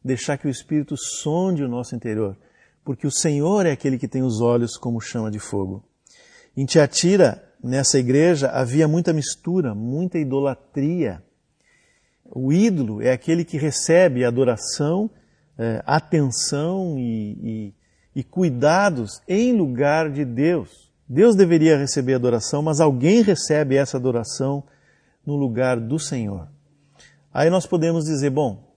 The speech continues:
eu tô fora, nem vou, vou passar isso aqui porque eu nunca fui idólatra, nunca adorei outros ídolos, esse não é um problema meu." Será, irmãos? Será mesmo?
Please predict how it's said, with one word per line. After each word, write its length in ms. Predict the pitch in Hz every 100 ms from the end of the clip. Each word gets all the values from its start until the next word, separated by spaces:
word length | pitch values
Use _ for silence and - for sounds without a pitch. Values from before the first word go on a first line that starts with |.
| _
eu 180 | - 147
tô 140 | 185
fora, 400 | 160 - 151 156
nem 160 | 139 190
vou, 360 | 175 151 110 -
vou 160 | 131 151
passar 400 | 151 - 175 170
isso 160 | -
aqui 220 | 135 -
porque 320 | 151 151 131 147
eu 100 | 143
nunca 240 | 175 170
fui 160 | - 143
idólatra, 580 | 113 120 139 135 135
nunca 220 | 127 135 131
adorei 340 | 113 117 123
outros 360 | 117 113 107 110
ídolos, 580 | 139 131 135 139 - - _ _ _ _ _
esse 360 | 131 139 - 143
não 240 | 143 147
é 40 | 139
um 120 | 143
problema 680 | - 120 120 127 127 123 117 _ _ _
meu." 400 | 131 135 131 104 92 - _ _ _ _
Será, 480 | - - 196 185 190
irmãos? 500 | 151 110 95 - - -
Será 280 | - 131 147
mesmo? 420 | 147 151 104